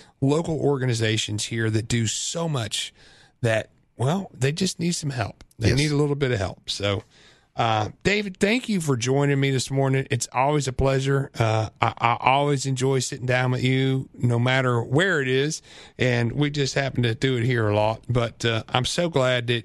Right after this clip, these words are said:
Speaker 1: you were able to join us this morning. You can find David, uh, and his team. Find them online, aqua clear W S dot com. That's aqua clear W S dot com. Uh, what's the number they can reach you at, David?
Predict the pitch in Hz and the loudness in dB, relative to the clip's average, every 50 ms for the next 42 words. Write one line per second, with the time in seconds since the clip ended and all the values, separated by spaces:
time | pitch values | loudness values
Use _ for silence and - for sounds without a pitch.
0 | _ - - 117 113 120 117 117 113 117 120 123 117 113 110 104 - 120 117 113 | _ -6 -2 0 0 2 2 2 2 2 2 0 0 0 -2 -2 -2 -2 0 0
1 | 110 - - 120 - 120 120 120 120 120 117 117 - - - - - - - - | 0 -2 -4 -6 -6 -2 0 0 2 2 0 0 -2 -6 -14 -14 -14 -16 -18 -20
2 | - _ - - - 147 - - 151 147 - 170 160 156 156 151 143 147 151 156 | -20 _ -12 -2 -2 0 0 0 -2 0 2 2 2 4 2 2 2 2 2 2
3 | 160 151 156 147 127 - - _ _ _ _ _ - - 143 131 127 127 120 120 | 0 -2 -2 -4 -6 -10 -18 _ _ _ _ _ -2 0 0 2 2 0 0 -2
4 | 127 - - 131 131 139 165 180 170 - - 170 165 160 156 151 147 - 185 202 | 0 0 0 2 2 2 2 0 -2 -2 -2 0 0 2 0 0 0 0 0 0
5 | 220 196 156 143 131 123 120 113 117 117 117 117 117 120 120 127 135 139 - _ | 2 2 2 2 2 2 2 2 2 2 2 4 2 2 2 0 -2 -6 -8 _
6 | - - - - - - 175 165 147 - - - 160 156 151 151 147 143 135 131 | 0 0 0 2 2 0 -2 -2 -2 -4 -2 0 0 2 2 2 0 0 -2 -2
7 | 135 139 139 139 135 127 131 131 131 131 120 - - 131 123 123 117 - - - | -2 -2 0 0 0 0 0 0 0 -2 -2 -4 -2 0 0 0 -2 -4 -2 0
8 | 131 131 131 131 139 143 147 139 123 120 113 - - 127 131 139 143 - 135 131 | 0 2 2 2 0 0 0 0 0 0 0 -2 -2 0 0 0 0 -4 -8 -8
9 | - - - 143 139 143 143 135 131 143 139 135 135 131 131 135 135 131 - - | -6 -2 0 0 2 2 0 0 0 0 0 0 0 0 0 0 0 -2 -2 0
10 | - 139 135 123 - - 139 139 151 180 208 202 - - - - - - - - | 0 0 0 0 0 0 0 2 2 0 -2 -4 -10 -20 -20 -18 -18 -18 -18 -20
11 | - _ - 107 104 104 104 98 95 - 131 151 170 - - 160 156 165 180 175 | -14 _ 0 2 2 4 2 0 2 2 2 2 2 0 -4 -4 -2 0 0 2
12 | 175 175 175 175 170 170 170 170 180 185 185 - - 190 190 185 175 180 185 202 | 2 2 2 0 0 0 0 0 2 0 0 0 0 0 0 0 0 0 0 0
13 | 220 240 233 | 0 -2 -4